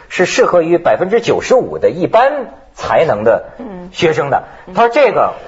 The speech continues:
Speaker 1: 我也同意。
Speaker 2: 嗯。
Speaker 1: 他说，但是呢，这个我认为百分之九十培养精英的这个，这个理想，这个，这个进取心呢，实际是大学里不能放弃的。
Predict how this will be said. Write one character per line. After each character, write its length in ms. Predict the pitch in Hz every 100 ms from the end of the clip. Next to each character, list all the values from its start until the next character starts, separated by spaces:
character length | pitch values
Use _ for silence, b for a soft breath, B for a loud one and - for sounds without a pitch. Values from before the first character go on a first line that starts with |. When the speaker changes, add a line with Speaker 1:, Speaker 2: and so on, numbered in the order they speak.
| 113
Speaker 1:
我 140 | 214
也 380 | 220 123 - -
同 200 | - 123
意。 260 | 180 151 -
Speaker 2:
嗯。 280 | 196 247 208
Speaker 1:
他 140 | 196
说， 100 | 214
但 280 | 233 277 247
是 120 | 202
呢， 300 | 180 156 110 - B B B
这 100 | -
个 400 | 208 190 151 139 -
我 100 | 156
认 200 | 190 220
为 260 | 139 110 - - _ _ -
百 180 | 131
分 200 | 131 214
之 120 | 220 233
九 260 | 139 92
十 220 | 87 127 156
培 220 | - 165
养 160 | 120 -
精 220 | 214 208
英 220 | 208 202
的 100 | 151
这 140 | 123
个， 160 | 98 92 - - _
这 100 | 196
个 60 | 123
理 260 | 117 196
想， 220 | 247 113 - - -
这 120 | 170
个， 80 | 127
这 80 | -
个 80 |
进 220 | 139 226 175
取 160 | -
心 180 | - 190
呢， 180 | 165 - B B B
实 280 | - 160
际 160 | 196 160
是 120 | 135
大 180 | 143 135
学 200 | - 113
里 200 | 104 78 B B _
不 120 | - 151
能 140 | 123
放 160 | 131 151
弃 220 | - 165
的。 140 | -